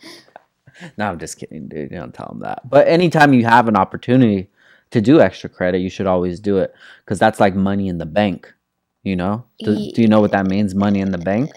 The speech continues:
Speaker 2: No.
Speaker 1: So money in the bank, when, when, with that phrase, that means that it's, it's, it's in the bank, so when you need to use it for later on, it's there,
Speaker 2: Oh.
Speaker 1: you know? So,
Speaker 2: Oh, yeah.
Speaker 1: so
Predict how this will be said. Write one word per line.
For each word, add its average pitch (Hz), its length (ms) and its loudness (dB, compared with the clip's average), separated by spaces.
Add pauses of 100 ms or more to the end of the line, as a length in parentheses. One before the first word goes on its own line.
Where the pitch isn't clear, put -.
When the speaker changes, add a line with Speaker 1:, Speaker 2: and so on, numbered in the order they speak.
(200)
Speaker 2:
No. 214 420 -10 (200)
Speaker 1:
So - 120 -2
money 117 300 4
in 110 100 2
the 104 80 0
bank, 110 400 0
when, 104 280 -2
when, 104 360 -6
with - 300 -4
that 113 200 -4
phrase, 98 520 -4
that 104 260 0
means 101 420 -4
that 90 280 -2
it's, - 400 -8 (580)
it's, - 400 -4
it's - 220 -4
in 123 280 4
the 107 60 4
bank, 117 560 0
so - 220 -2
when 107 200 -2
you 104 100 -2
need 104 180 -2
to 98 60 -2
use 101 340 0
it - 180 -6 (160)
for 104 160 -4
later 98 360 -4
on, 104 420 -2
it's - 200 -10
there, 95 460 0 (120)
Speaker 2:
Oh. 214 320 -10
Speaker 1:
you 104 100 -4
know? 98 200 0
So, 107 200 -4
Speaker 2:
Oh, 98 160 -2
yeah. 95 260 -14 (220)
Speaker 1:
so 101 420 4